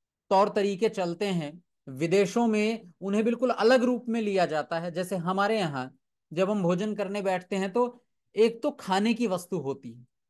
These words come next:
जैसे रोटी या चावल, फिर उसके साथ साथ कोई तरल पदार्थ भी होता है ताकि उसे थोड़ा सा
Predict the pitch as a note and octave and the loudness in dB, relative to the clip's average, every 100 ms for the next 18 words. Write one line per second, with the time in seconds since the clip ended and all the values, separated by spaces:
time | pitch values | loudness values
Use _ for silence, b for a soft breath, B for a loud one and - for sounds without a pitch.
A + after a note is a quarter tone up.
0 | _ _ - D3 E3+ F3+ D#3+ D#3+ E3 A#3+ | _ _ -12 -2 0 0 2 2 4 2
1 | A#3 E3 D3+ D3+ D#3 A#2+ G#2+ A2 - _ | 2 -2 2 2 2 -2 -2 -10 -20 _
2 | _ _ _ _ _ _ _ _ _ _ | _ _ _ _ _ _ _ _ _ _
3 | _ _ A#3+ C#4+ C#4 D#4 C#4+ - G3 - | _ _ 6 6 4 -2 0 4 4 4
4 | - B3+ B3 B3 _ _ _ _ _ _ | 0 2 2 0 _ _ _ _ _ _
5 | _ _ _ _ _ _ _ - C4+ D4 | _ _ _ _ _ _ _ 6 8 8
6 | D4+ B3+ - _ _ - A3 A#3+ C#4 A3+ | 2 -4 -12 _ _ 2 4 4 4 2
7 | G3+ G3+ G3+ A#3 F#3 E3+ G3+ A3 G#3+ F3+ | 4 2 0 -2 0 0 0 0 -2 -4
8 | F3 A#3+ C4 C4 _ - F#3 A#3+ G3+ G3 | -2 -4 -4 -8 _ -12 -6 -6 -2 0
9 | A3 G#3+ G#3+ A#3+ | 2 2 0 -2